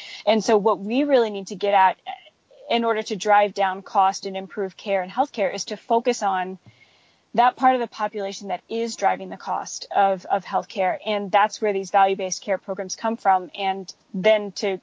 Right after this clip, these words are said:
get to the rest of your question is that's why this incentive is so beneficial. So where those ineffici-, inefficiencies lie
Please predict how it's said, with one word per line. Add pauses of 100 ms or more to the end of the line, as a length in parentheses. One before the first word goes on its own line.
(140)
get
to
the
rest
of
your
question
is (260)
that's
why
this
incentive
is
so (320)
beneficial. (340)
So
where
those
ineffici-,
inefficiencies
lie